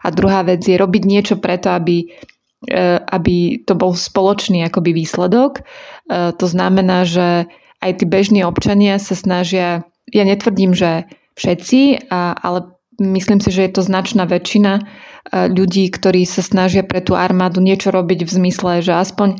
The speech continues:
raz za čas pošlu peniaze, ja neviem, na dron, alebo ja som teraz pred pár dňami úplne náhodne išla do kaviarne a tam som zrazu videla, hej, že, že zbierajú,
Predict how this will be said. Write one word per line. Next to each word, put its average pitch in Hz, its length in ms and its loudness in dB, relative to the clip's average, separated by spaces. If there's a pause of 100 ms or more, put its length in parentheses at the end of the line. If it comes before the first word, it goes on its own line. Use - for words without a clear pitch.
(480)
raz 180 340 0
za 202 140 2
čas 196 240 -2
pošlu 190 420 -2
peniaze, 180 720 0
ja 190 240 0
neviem, 170 220 0
na 202 180 2
dron, 185 320 2 (480)
alebo 185 320 0
ja 185 80 2
som - 160 0
teraz 180 320 0
pred 185 240 -2
pár 180 160 0
dňami 175 640 0 (120)
úplne 196 320 -2
náhodne 175 720 0 (160)
išla - 240 -4
do 175 80 0
kaviarne 180 600 0
a 170 80 -6
tam 170 520 -4
som 180 240 -4
zrazu 175 320 -2
videla, 190 480 0
hej, 185 120 2
že, 175 180 0 (500)
že - 200 0
zbierajú, 185 520 2